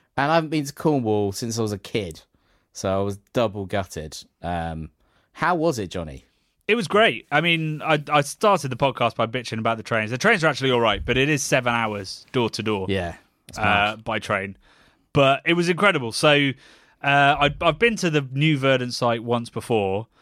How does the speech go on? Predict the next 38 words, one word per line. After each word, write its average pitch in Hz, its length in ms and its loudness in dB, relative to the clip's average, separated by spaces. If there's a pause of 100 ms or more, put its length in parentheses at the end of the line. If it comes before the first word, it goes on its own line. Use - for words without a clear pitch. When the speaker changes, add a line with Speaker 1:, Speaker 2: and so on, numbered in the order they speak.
(800)
Speaker 2:
but 131 300 2 (360)
that 160 180 4
was 131 160 -6
right 139 500 2
at 123 220 -10
the, 110 1120 -4 (560)
when 147 280 2
they 143 100 2
basically 127 540 -2
just 107 280 -4
moved 107 280 0
in 101 160 0
and 98 120 -8
started 104 380 -4
producing, 113 480 -8
like, 101 140 -8
a 110 40 -14
couple 120 220 0
of 104 60 -2
months 104 260 -4
after 104 220 -4
they 98 120 -6
moved. 98 280 -4
So 120 160 -2
now 131 340 2
they're 117 140 -2
very 127 360 2
much 123 240 -4
moved 110 240 -2
in. 104 240 -2 (360)
They've 131 180 0
already 165 340 4
filled 147 280 2
the 135 80 -4
space 127 320 0
and 117 80 -8
had 123 200 -6
to 113 400 2